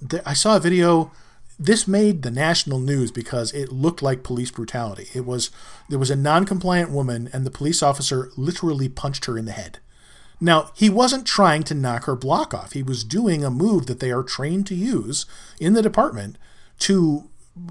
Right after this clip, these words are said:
you know, daze somebody to secure their compliance. It, it was a specific trained move. These are things that become available to you when you train how to punch somebody. So this weakness, yes, you could break your hand, becomes a strength when you know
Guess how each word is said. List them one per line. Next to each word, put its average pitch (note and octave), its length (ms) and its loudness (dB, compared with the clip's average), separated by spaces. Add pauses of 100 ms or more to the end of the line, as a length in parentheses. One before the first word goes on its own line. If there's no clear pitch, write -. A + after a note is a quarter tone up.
you F3 100 2
know, B2 180 -2 (140)
daze G3 400 6
somebody C#3 540 4
to C3 160 -4
secure C#3+ 500 0
their B2+ 160 -2
compliance. A2+ 580 -6
It, A#2 60 -10 (100)
it D3+ 140 -6
was C3+ 140 -4
a C3 80 -2
specific F#3+ 580 -4 (260)
trained C#3 600 -2
move. B2 420 -8 (500)
These A3 280 2
are A3 80 -2
things G3 260 2
that E3 140 2
become C#3 240 -2
available E3 380 -2
to G#2+ 120 -8
you G2+ 160 -8
when B2+ 160 -4
you C3 80 -4
train C3 360 -4
how G#2 160 -8
to D#3 60 -4
punch A3 220 0
somebody. - 360 -4 (540)
So E3+ 520 6
this G#3+ 240 0
weakness, A3 580 0 (120)
yes, F3 320 4
you C#3+ 160 -4
could D#3+ 200 2
break C#3+ 220 2
your C3+ 80 -2
hand, D#3 340 0
becomes E3 300 -2
a C#3 40 -2
strength A#3+ 340 -2
when C#3+ 100 -4
you C#3 100 -2
know C3+ 360 2